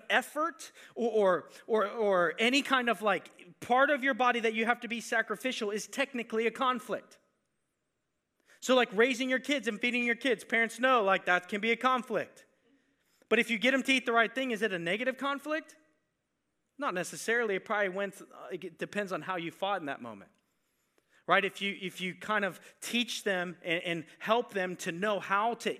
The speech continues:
eat the food that they should eat rather than cramming it down their throat, then yeah, there can be a positive and a negative. But I mean, like, even going to the gym, that's a lot of conflict. I am wrestling and fighting weights and,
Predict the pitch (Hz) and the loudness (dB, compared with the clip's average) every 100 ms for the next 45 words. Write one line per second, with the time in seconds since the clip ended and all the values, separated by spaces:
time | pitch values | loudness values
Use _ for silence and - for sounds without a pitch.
0 | 220 220 220 190 220 220 196 175 165 - | -4 -4 -4 -8 -6 -4 -4 -4 -4 -4
1 | 247 247 170 147 143 - - - 208 233 | -4 -6 -4 -6 -6 -14 -12 0 2 2
2 | 202 190 - 214 208 190 185 185 185 180 | 0 -2 0 -2 0 -4 0 0 0 -2
3 | 165 - 262 208 196 - - 214 214 208 | -6 0 2 2 -2 -16 0 2 2 2
4 | 208 208 113 165 202 208 202 196 180 214 | 2 2 2 -2 -2 -2 2 2 4 4
5 | 202 - 214 202 202 190 202 262 233 143 | 4 2 -2 -2 -2 -2 2 2 2 -6
6 | - _ - - 247 254 247 240 233 233 | -8 _ -20 0 4 4 4 2 2 2
7 | 247 233 240 - - - 214 240 247 233 | -2 0 0 -4 -14 0 4 4 2 0
8 | 247 196 294 240 208 214 233 220 233 233 | -4 0 0 2 0 2 4 6 4 2
9 | 247 269 233 214 - 202 254 247 202 208 | 0 0 0 -4 -4 0 2 2 0 0
10 | 254 - 254 247 226 240 240 233 214 226 | 0 -2 -4 -4 -4 -2 0 0 0 0
11 | 277 - - - 202 | 0 -4 -12 -4 -4